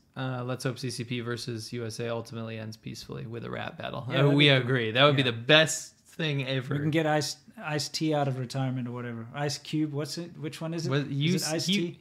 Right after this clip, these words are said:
Speaker 1: he follows Ice-T
Speaker 2: It's
Speaker 1: on,
Speaker 2: Ice-T, yeah. With his
Speaker 1: on,
Speaker 2: cold,
Speaker 1: uh,
Speaker 2: hard facts.
Speaker 1: is it Ice-T or Ice Cube?
Speaker 2: Which, I don't know. Which is that?
Speaker 1: Who do you f-, you, you're his fan.
Speaker 2: I'm not his fan. I just followed him on Twitter 'cause he's hilarious.
Speaker 1: Winston has sent me at least twenty tweets from this guy.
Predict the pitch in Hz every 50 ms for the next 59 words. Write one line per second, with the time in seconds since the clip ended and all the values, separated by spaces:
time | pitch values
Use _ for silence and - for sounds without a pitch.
0 | _ _ - - 151 143 - 175 175 190 196 180 151 139 - 131 135 143 139 139
1 | - - - - 139 131 131 120 113 113 - - 120 117 170 165 170 147 113 113
2 | 170 156 143 147 147 143 135 131 - - - _ _ _ _ - 143 165 170 170
3 | 117 117 117 - 180 185 185 185 170 151 165 165 170 170 165 - - - 170 165
4 | 151 120 117 - - - - - - - - _ - 139 143 - - 156 160 151
5 | - - - 175 151 131 123 127 - - - - 123 120 127 120 120 - - 139
6 | 165 - - - - - - - 143 151 175 180 165 131 113 101 - _ - 143
7 | 135 - 226 214 - 208 196 - 135 147 156 165 151 135 - - - 180 247 302
8 | 339 294 180 160 185 226 277 294 294 247 - - - - - 220 254 311 370 320
9 | 185 127 110 175 185 185 175 - 165 180 214 247 277 302 330 269 208 190 190 208
10 | 214 190 175 175 170 220 220 - 220 220 214 208 202 196 180 175 170 160 - 196
11 | 196 190 170 165 165 147 165 156 156 156 160 175 185 196 180 147 120 143 156 175
12 | 180 175 - 214 208 - - - - 185 185 - 151 143 123 110 107 107 - _
13 | _ _ - 170 160 - 151 139 131 135 170 185 170 - - - - - - 156
14 | 160 160 143 131 - - 139 135 127 - - - - - 120 113 107 104 101 -
15 | - - - - - - 143 -